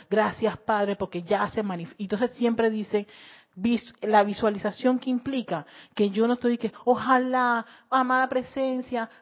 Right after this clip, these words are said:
ten misericordia de mí, yo estoy pasando, no, no, por favor, eso no tiene una vibración constructiva. Gracias, amada presencia, porque ya está el carro allí, lo estoy viendo en el estacionamiento,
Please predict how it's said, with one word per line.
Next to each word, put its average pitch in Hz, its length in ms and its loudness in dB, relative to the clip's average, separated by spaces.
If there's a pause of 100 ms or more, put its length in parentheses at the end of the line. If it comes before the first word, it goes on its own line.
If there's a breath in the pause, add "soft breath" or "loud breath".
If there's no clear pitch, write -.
(140)
ten 277 180 0
misericordia 254 800 0
de 240 160 -2
mí, 226 380 -2 (180 loud breath)
yo 247 140 2
estoy 285 200 -2
pasando, 277 520 2
no, 233 200 2
no, 156 320 -6
por 226 120 0
favor, 214 460 -2
eso 220 220 -4
no 220 220 0
tiene 233 200 -4
una 233 120 -2
vibración 202 540 -6
constructiva. 240 920 -6 (800 soft breath)
Gracias, 240 580 6
amada 226 640 6
presencia, 220 720 0
porque 202 380 2
ya 214 260 6
está 226 460 4
el 208 260 4
carro 220 560 10
allí, 175 600 2 (200 loud breath)
lo 214 120 12
estoy 254 320 10
viendo 240 760 4
en 196 100 0
el 196 80 2
estacionamiento, 185 880 -2